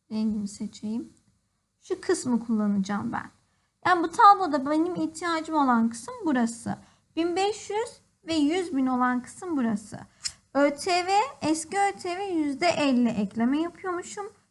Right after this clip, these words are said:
Yeni Ö T V'de yüzde otuz beş, yani indirim yapılmış. O zaman yüz bin T L'ye aldığım bir aracı ben yüzde elli Ö T V eski durumda ödeseydim,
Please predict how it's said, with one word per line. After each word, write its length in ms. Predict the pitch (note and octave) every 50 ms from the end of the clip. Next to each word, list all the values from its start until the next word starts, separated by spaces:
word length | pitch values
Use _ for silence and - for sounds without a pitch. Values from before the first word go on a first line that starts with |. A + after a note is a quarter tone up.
| _
Yeni 280 | - D#4+ F4+ F#4+ G4 F#4+
Ö 180 | F#4 E4+ D#4 D#4
T 220 | - D4 C4+ C4
V'de 200 | C#4+ D#4+ D#4+ F#4+
yüzde 320 | F#4+ F4 D#4+ D4+ C4+ A#3+
otuz 360 | C4 A#3+ A#3 - - - - C4+
beş, 240 | F3+ F#3+ - -
yani 220 | - C#4 C4+ C#4+ E4+
indirim 360 | F4+ F4 D#4 D4+ C#4 B3+ A#3
yapılmış. 640 | A3 G3+ - - - - - - - - - - _ _ _ _ _ _ _ _ _ -
O 100 | - E4
zaman 280 | F#4 A4+ A4+ A4 G#4 F#4+
yüz 400 | E4 D4 C#4 C#4+ D#4+ F4 - -
bin 160 | G4+ G#4 G#4 G#4
T 260 | - G#4+ F#4 E4+ D#4
L'ye 180 | C#4 B3 B3 B3 - -
aldığım 600 | - B3+ C4 B3+ B3 A#3+ A#3 D4+ F4 F#4+ F#4+ F4
bir 260 | F4 F4+ D#4+ D#4 - - - _ -
aracı 420 | C4+ C4+ B3+ A#3+ G3 A3+ G#3 G#3+
ben 280 | A3+ G#3+ A3+ B3+ C#4 - - - - _ -
yüzde 400 | - C4+ C4+ C#4+ D4 C#4+ C#4+ F#4+
elli 400 | F4+ - E4 F#4 F#4 F4+ E4+ D4
Ö 280 | - - C4 B3+ B3 A#3+
T 240 | A#3+ - C4+ B3 A#3
V 180 | A#3+ A#3 - - -
eski 420 | A3+ A3+ G3+ - - - D4 C4+
durumda 400 | D#4+ D#4+ D4+ C#4+ C4 A3+ A#3 -
ödeseydim, 1000 | - G#3 G#3 G#3 G3+ G3 - - - G#3+ G#3 G3+ F#3+ F#3 F#3 G#3 A#3+ C#4 E4 A#4